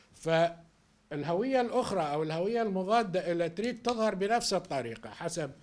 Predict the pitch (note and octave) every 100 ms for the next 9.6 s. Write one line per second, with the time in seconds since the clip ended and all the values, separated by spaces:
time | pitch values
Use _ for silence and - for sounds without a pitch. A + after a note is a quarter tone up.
0 | - - D3+ C#3 C3 C3+ A2+ F3 G#3+ -
1 | - - _ D#3 D3 D3+ G#3 A#3+ A#3 -
2 | _ _ _ _ - D3+ D3+ F#3 G3 G3
3 | G3 A3+ A#3+ A3 A3+ G#3 F#3 F#3 - -
4 | F#3 F#3+ E3+ D#3+ E3 D#3 C#3+ C#3+ C#3 C3+
5 | B2+ B2+ B2 A#2+ A2+ D#3+ D#3+ F3 F3 A3
6 | G#3+ A3 G3 F#3 F#3+ G#3+ F#3+ G#3 A3 F3+
7 | F3+ F#3+ F#3 - G3 F#3+ - E3 D#3 E3+
8 | D#3+ G3+ G#3+ F3+ G3+ D#3+ G#3+ F#3+ F3+ E3+
9 | A3+ - F#3+ D#3+ C#3+